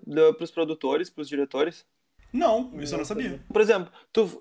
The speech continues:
Speaker 1: tu foi contratado pra ser diretor, produtor de uma série. Aí tu produz a série. E aí, tipo, tu vê que ela tá fazendo um sucesso legal. Tu não, não consegue saber o número dela, de, de plays dela, de pessoas que maratonaram. Tu não consegue descobrir isso. Ela não libera.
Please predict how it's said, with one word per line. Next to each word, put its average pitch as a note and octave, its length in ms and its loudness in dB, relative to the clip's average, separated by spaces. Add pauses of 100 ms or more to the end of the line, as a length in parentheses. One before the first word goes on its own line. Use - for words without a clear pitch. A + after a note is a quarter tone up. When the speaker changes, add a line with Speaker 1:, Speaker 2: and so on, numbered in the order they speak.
(100)
Speaker 1:
tu A#3 120 4
foi A3 120 8
contratado G#3+ 580 2
pra G#3+ 120 0
ser G#3 160 -6
diretor, G3 500 -4
produtor F#3 440 -8
de F#3+ 40 -10
uma G3 180 -12
série. C#3+ 280 -4
Aí F3+ 80 -4
tu - 80 -14
produz B3 380 -6
a A3+ 80 -4
série. D#3+ 300 -4 (480)
E A3+ 120 2
aí, A3+ 200 2 (120)
tipo, A#3 220 -8
tu A#3+ 140 -10
vê A3 160 0
que A4+ 60 -12
ela G4+ 120 -8
tá E4+ 100 -4
fazendo A#3 300 -2
um A3+ 40 -8
sucesso G#3 460 -10
legal. F#3+ 320 -2
Tu - 140 -12
não, G3 260 -10 (160)
não G3 160 -6
consegue G3+ 360 -6
saber F#3 220 -6
o F3+ 80 -4
número E3+ 340 -4
dela, D3 280 2
de, C#3 380 -2
de D3 120 -4
plays D3+ 520 2
dela, D3 420 4
de C3+ 60 -8
pessoas D3+ 400 -2
que - 140 -20
maratonaram. D3 600 -6
Tu - 80 -18
não E3 80 -12
consegue E3 260 -2
descobrir D#3 380 -6
isso. D3 160 -12 (960)
Ela E3 100 -2
não F3 60 -2
libera. F3 440 2